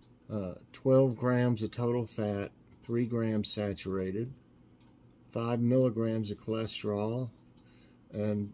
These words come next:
actually the sodium's not real bad, five hundred forty milligrams,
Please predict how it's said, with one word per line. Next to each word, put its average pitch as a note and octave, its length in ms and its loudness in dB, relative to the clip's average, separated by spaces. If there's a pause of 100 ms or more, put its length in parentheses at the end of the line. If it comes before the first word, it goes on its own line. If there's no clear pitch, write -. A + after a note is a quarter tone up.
(100)
actually B2 480 -2
the G#2+ 200 2
sodium's A#2 540 0
not G#2 220 -6
real A2+ 240 0
bad, F#2 480 -4
five G#2+ 340 -6
hundred G#2+ 260 -2
forty G#2+ 280 0
milligrams, A2 840 -4